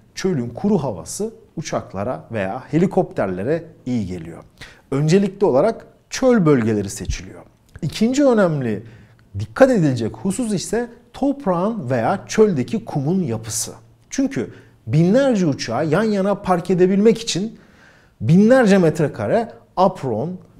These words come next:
gibi böyle sertleştirilmiş yüzey hazırlamak zorundasınız. Bu da tabii çok ciddi bir maliyet. Bunun önüne geçmek için bu tür merkezlerde toprak yapısı dikkatle inceleniyor. Örneğin Arizona'daki bu merkezde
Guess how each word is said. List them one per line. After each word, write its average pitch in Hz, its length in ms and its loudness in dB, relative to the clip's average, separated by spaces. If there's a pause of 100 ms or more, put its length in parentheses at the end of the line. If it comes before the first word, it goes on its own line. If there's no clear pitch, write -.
gibi 147 360 0
böyle 120 260 2
sertleştirilmiş 165 1000 -2
yüzey 160 360 4
hazırlamak 123 600 -2
zorundasınız. 92 840 -12 (380)
Bu 185 80 -4
da 151 120 -4
tabii 123 360 -10 (220)
çok 233 200 -10 (420)
ciddi 160 500 -2
bir 180 100 2
maliyet. 101 500 -6 (240)
Bunun 247 220 0
önüne 175 280 0
geçmek 113 400 -8
için 254 320 -6 (380)
bu 208 140 -2
tür 160 260 -6
merkezlerde 139 960 -2 (420)
toprak 151 560 -6
yapısı 156 440 -4
dikkatle 165 500 -6
inceleniyor. 90 600 -6 (520)
Örneğin 185 460 0 (260)
Arizona'daki 156 760 0
bu 226 100 0
merkezde 110 720 -4